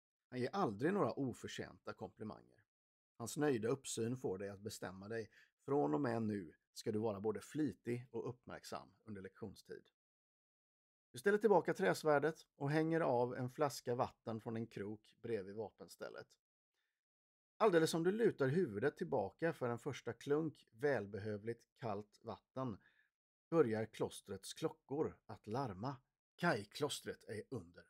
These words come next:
attack. "Ishir förbarm oss", mäster Stjärneld stirrar mot den västra horisonten. Du följer hans blick. Horisonten mörknar allt mer för varje ögonblick som går. Först har du svårt att urskilja detaljer i skumrasket,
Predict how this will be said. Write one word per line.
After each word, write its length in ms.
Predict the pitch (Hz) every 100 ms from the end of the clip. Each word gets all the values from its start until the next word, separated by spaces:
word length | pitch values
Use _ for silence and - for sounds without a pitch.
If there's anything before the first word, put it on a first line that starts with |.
| _
attack. 500 | - 135 - - - _ _ _ _ _ _ _ _ _ _
"Ishir 500 | - 123 - 131 123
förbarm 640 | 104 - 117 98 131 113 113
oss", 280 | 123 - - _ _ _
mäster 260 | 113 107 120
Stjärneld 440 | 143 107 98 104
stirrar 440 | - 139 117 101
mot 160 | 101 98
den 160 | 107 101
västra 340 | 113 - 107
horisonten. 640 | 98 104 - 87 - 98 90 _ _ _ _ _ _ _ _
Du 100 | 160
följer 380 | - 160 123 123
hans 220 | 120 113
blick. 480 | 104 123 - _ _ _ _ _ _
Horisonten 540 | 143 147 156 135 151
mörknar 680 | 165 170 110 - 117 135 143 - _
allt 280 | - 131 143
mer 400 | 147 135 139 120
för 180 | 95 117
varje 280 | 131 120 120
ögonblick 480 | 143 107 107 110 -
som 160 | 127
går. 280 | 120 - 104 _ _ _ _ _ _ -
Först 140 | 139
har 80 | 185
du 80 | 214
svårt 260 | 185 151
att 140 | 147 160
urskilja 440 | 175 - 127 127
detaljer 600 | 135 135 143 175 196 202
i 60 | 196
skumrasket, 720 | - 190 110 90 - -